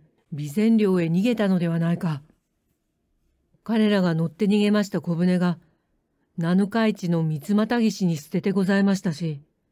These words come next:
つい先刻、内田村の農夫、八右衛門と申す者が、今朝まだ暗いうちに、極衣姿の五名連れが、城下の方へ走っていくのを見たと訴え出ております。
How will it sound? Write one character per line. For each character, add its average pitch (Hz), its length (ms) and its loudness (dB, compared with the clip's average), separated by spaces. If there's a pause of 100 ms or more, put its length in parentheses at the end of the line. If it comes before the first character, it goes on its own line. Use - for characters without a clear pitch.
(540)
つ - 180 -2
い 196 100 2
先 175 280 -2
刻、 - 340 -4 (480)
内 143 240 -8
田 185 120 0
村 190 240 2
の 190 140 2
農 196 220 4
夫、 185 60 0 (360)
八 180 120 0
右 202 100 2
衛 - 40 2
門 226 260 4
と 240 120 0
申 226 260 2
す 208 80 -2
者 190 200 4
が、 170 200 -2 (400)
今 190 100 0
朝 190 200 -2
ま 165 200 0
だ 170 140 0
暗 160 440 -4
い 180 60 2
う 180 100 0
ち 180 160 -4
に、 180 200 0 (460)
極 151 320 -8
衣 208 120 0
姿 208 440 -2
の 160 120 -4
五 147 140 -6
名 185 180 2
連 175 140 0
れ 180 120 2
が、 175 200 0 (360)
城 220 260 0
下 226 120 0
の 196 120 2
方 175 200 0
へ 170 80 -2
走 156 360 -6
っ - 20 -20
て 240 140 0
い 214 60 0
く 185 120 -4
の 180 140 2
を 160 60 -2
見 180 160 0
た 220 120 -2
と 170 160 -4
訴 170 300 -4
え 196 60 0
出 202 100 0
て 196 100 -2
お 160 100 -4
り 151 120 -6
ま 147 140 -8
す。 - 180 -20